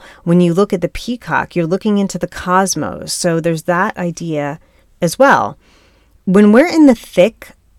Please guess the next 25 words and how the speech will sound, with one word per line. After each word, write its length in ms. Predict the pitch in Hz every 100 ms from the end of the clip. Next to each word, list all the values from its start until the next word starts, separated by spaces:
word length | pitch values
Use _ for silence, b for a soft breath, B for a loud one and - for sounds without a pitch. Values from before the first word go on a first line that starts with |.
| -
of 180 | 185 147
Lionsgate, 960 | 151 143 151 190 208 - 214 214 240 -
the 200 | 180 -
ideas 720 | 170 151 180 226 247 - - -
of 160 | 175
transformation 1040 | - - 196 - 208 175 165 - 175 165 165
and 140 | 165 160
the 60 |
triangle 500 | - - 180 196 170
concept 640 | - 151 143 - 143 131 - b b b b
are 220 | 170 175 - -
all 380 | 175 175 185
leading 640 | 175 165 156 151 151 151 156 _ _ _ _ _
to 320 | - 170 151
one 580 | 143 147 175 180 180 175
big 340 | 165 160 151
idea 480 | - 151 143 147 143
for 180 | - 151
me, 300 | 143 143 147 -
and 220 | 151 147
that 320 | 156 156 175
is 500 | 185 160 151 147 - - -
the 200 | 143 160
third 560 | - - 156 151 156 156
eye 520 | 170 156 135 - -